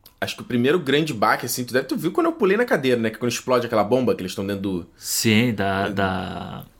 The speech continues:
Speaker 2: Do túnel lá,
Speaker 1: do
Speaker 2: né?
Speaker 1: túnel, que é o rato. Caraca,
Speaker 2: Caralho.
Speaker 1: eu pulei na cadeira,
Speaker 2: O
Speaker 1: cara.
Speaker 2: maluco do meu lado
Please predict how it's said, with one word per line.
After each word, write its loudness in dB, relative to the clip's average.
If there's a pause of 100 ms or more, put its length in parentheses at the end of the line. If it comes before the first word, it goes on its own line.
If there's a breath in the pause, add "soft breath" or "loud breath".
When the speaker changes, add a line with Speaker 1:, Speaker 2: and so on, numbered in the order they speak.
(140)
Speaker 2:
Do 2
túnel 4
lá, -2
Speaker 1:
do 2
Speaker 2:
né? -2
Speaker 1:
túnel, 2
que 0
é 4
o 2
rato. 0
Caraca, 0
Speaker 2:
Caralho. 0
Speaker 1:
eu -12
pulei 2
na 2
cadeira, 0
Speaker 2:
O 0
Speaker 1:
cara. 2
Speaker 2:
maluco 2
do 2
meu 2
lado 0